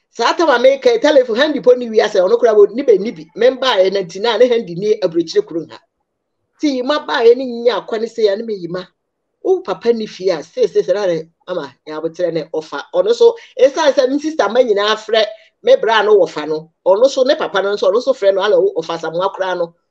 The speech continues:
ogu so a, ɔpɛ baabi ama wakɔtena. Papa,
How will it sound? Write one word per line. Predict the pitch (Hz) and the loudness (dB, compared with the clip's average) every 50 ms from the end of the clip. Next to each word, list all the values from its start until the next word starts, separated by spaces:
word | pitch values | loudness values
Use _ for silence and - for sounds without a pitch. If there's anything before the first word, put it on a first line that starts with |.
| _ _ - | _ _ -2
ogu | 185 196 185 165 180 | -2 -2 -2 -2 -8
so | 165 - - 247 | -10 -4 -2 0
a, | 208 160 - - | 0 0 -2 -4
ɔpɛ | 190 214 214 - 165 151 | -4 -4 -4 -4 -4 -4
baabi | 156 143 147 180 | -4 -2 -2 -2
ama | 190 180 175 | -4 -2 -2
wakɔtena. | 156 151 151 - 165 160 - 120 113 - - _ _ _ _ _ _ _ _ _ _ _ _ _ _ _ | -4 -4 -6 -8 -10 -10 -10 -12 -20 -20 -20 _ _ _ _ _ _ _ _ _ _ _ _ _ _ _
Papa, | 127 151 160 202 196 202 208 - | -18 -12 -6 -4 -4 -4 -6 -8